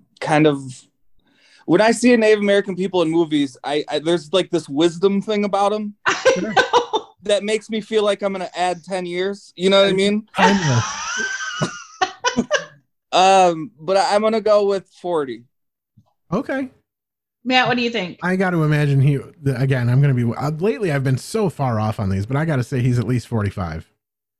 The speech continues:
Speaker 2: Forty-two. So
Speaker 3: Oh,
Speaker 2: you guys,
Speaker 3: all right.
Speaker 2: it's kind of in, in between the two of you.
Speaker 3: Sure, yeah.
Speaker 2: All right. James Garner.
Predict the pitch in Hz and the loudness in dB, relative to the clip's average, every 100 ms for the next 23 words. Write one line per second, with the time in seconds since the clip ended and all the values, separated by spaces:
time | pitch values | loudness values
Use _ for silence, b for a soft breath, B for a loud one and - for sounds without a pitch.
0 | _ _ - 226 233 247 - 190 147 113 | _ _ -6 -2 -2 -2 -2 -2 -2 -4
1 | - _ _ 175 233 - 220 196 226 226 | -12 _ _ -2 0 2 2 2 0 -4
2 | 233 302 269 247 226 226 226 202 220 214 | -4 0 0 0 0 -2 -2 -6 -6 -6
3 | - 196 185 170 170 170 156 147 135 165 | -6 -6 -6 -6 -6 -6 -6 -6 -4 -4
4 | 180 139 151 156 _ _ - 226 226 208 | -4 -2 -2 -4 _ _ -2 2 4 6
5 | 175 196 254 262 359 294 247 269 247 180 | 4 0 2 2 0 0 2 2 2 -2
6 | 170 - | -4 -10